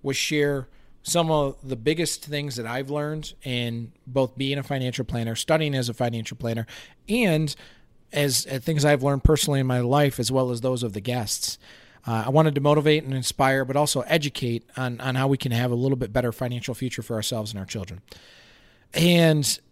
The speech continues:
I've enjoyed my time doing this. Uh, I, I tell you what, I enjoy the doing and recording the podcast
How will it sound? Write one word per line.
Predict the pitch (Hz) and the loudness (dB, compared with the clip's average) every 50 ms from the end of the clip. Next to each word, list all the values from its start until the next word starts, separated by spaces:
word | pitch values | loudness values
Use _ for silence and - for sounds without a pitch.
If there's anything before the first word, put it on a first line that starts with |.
| _ _ _ _ _ _ _ _ - | _ _ _ _ _ _ _ _ -2
I've | 147 156 165 | 0 0 0
enjoyed | 160 - 147 175 214 247 233 | 4 8 12 12 12 12 12
my | 185 147 123 | 8 2 -2
time | - - 113 110 101 | -2 -4 -6 -6 -8
doing | 98 95 90 87 80 | -10 -12 -14 -16 -16
this. | 80 80 - - - - - - - - - - | -16 -12 -8 -6 -6 -6 -8 -10 -14 -16 -14 -10
Uh, | 113 101 98 95 90 82 - _ - | -10 -8 -8 -8 -10 -12 -14 _ -14
I, | - 104 - _ - | -14 -14 -12 _ -4
I | 135 139 | -2 -2
tell | 127 - 165 160 | 2 2 4 4
you | 151 143 | 6 6
what, | 143 147 147 - | 6 6 4 4
I | - 135 156 | 2 2 2
enjoy | 170 190 175 135 120 131 127 135 139 | 4 4 2 2 4 4 6 6 6
the | 127 120 107 | 4 2 -2
doing | 101 110 123 123 123 127 127 135 139 143 143 - - | -2 -2 0 0 2 2 0 0 -2 -2 -4 -6 -8
and | - 120 120 | -8 -6 -6
recording | 117 - - 139 127 127 131 135 | -8 -4 0 2 4 4 4 4
the | 139 123 | 2 4
podcast | - - 120 113 120 120 - - 131 127 131 131 - - - - - | 2 2 4 2 0 -2 -4 -6 -6 -6 -6 -6 -8 -10 -10 -10 -14